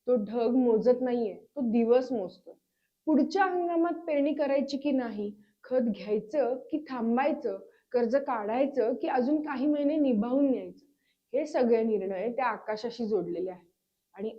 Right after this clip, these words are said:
अशाच वेळी अचानक सोशल मीडियावर, WhatsApp फॉरवर्ड्सवर, YouTube-च्या थंबनेल्सवर एकच वाक्य ठळकपणे दिसू लागतं, "दोन हजार सव्वीस मध्ये महाराष्ट्रात दुष्काळ पडणार."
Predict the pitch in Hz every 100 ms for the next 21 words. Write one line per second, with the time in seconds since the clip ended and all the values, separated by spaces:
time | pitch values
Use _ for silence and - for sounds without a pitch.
0 | - 208 - 269 339 285 196 185 254 220
1 | 208 240 247 254 247 226 - 277 262 220
2 | 220 254 190 175 - _ _ 254 254 254
3 | - - - 254 220 262 294 214 196 196
4 | - _ 233 254 - 269 - 302 294 254
5 | 233 240 302 320 247 202 254 - - 226
6 | - 277 277 220 - - 220 254 - 226
7 | 247 247 240 233 208 - 202 185 - -
8 | 170 _ _ _ _ - 190 233 349 339
9 | 277 294 294 254 220 208 247 254 220 196
10 | 226 254 208 196 196 226 - - 269 269
11 | 214 - - 208 247 262 208 170 180 170